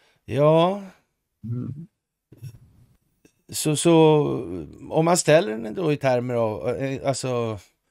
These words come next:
Speaker 1: eh, tvåtusenetthundranittio amerikaner fick själva berätta då, eh, för roboten om en konspirationsteori som de trodde på, hur starkt övertygade de var om det stämmer och vilka belägg de tycker talar för den.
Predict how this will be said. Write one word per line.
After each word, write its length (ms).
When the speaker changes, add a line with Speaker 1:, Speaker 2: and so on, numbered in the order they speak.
Speaker 1:
eh, 140
tvåtusenetthundranittio 1000
amerikaner 400
fick 140
själva 360
berätta 360
då, 240
eh, 560
för 140
roboten 380
om 120
en 80
konspirationsteori 1000
som 160
de 100
trodde 300
på, 260
hur 100
starkt 360
övertygade 560
de 80
var 140
om 100
det 60
stämmer 760
och 80
vilka 180
belägg 480
de 160
tycker 680
talar 540
för 280
den. 180